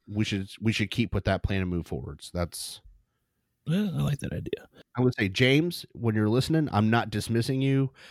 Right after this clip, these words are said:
Speaker 1: I think that there may be a way to figure it out. I just think if we're gonna do it, we need to find the right way to do it and give everybody the same standard. That's what I'm getting at.
Speaker 2: Well, James, thanks for the letter. Tom,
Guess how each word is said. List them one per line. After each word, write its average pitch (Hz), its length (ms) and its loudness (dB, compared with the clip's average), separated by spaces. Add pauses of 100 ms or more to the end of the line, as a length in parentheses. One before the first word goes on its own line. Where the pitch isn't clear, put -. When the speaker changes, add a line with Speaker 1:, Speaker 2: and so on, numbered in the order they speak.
(140)
Speaker 1:
I 107 120 0
think 123 200 2
that 117 160 2
there 117 140 4
may 104 260 6
be 120 120 2
a 117 60 4
way 113 260 2
to 113 140 -4
figure 110 300 -2
it 104 60 0
out. 107 340 2
I 110 120 4
just 107 260 -2
think 110 360 -4 (480)
if 110 160 0
we're 113 100 6
gonna 113 200 6
do 110 240 4
it, 113 100 0 (140)
we 101 100 0
need 110 180 2
to 98 40 0
find 101 240 -2
the 95 60 2
right 101 200 2
way 120 120 2
to 123 100 2
do 127 160 2
it 131 220 0
and 90 260 -2
give 95 220 -2 (100)
everybody 98 460 2
the 90 280 2
same 90 300 -2
standard. - 540 -8
That's 82 240 -8
what 85 100 -4
I'm 76 100 -8
getting 71 220 -14
at. - 80 -20 (720)
Speaker 2:
Well, 127 160 0
James, 143 460 6
thanks 147 260 2
for - 140 0
the 175 80 6
letter. 151 500 2
Tom, 185 400 0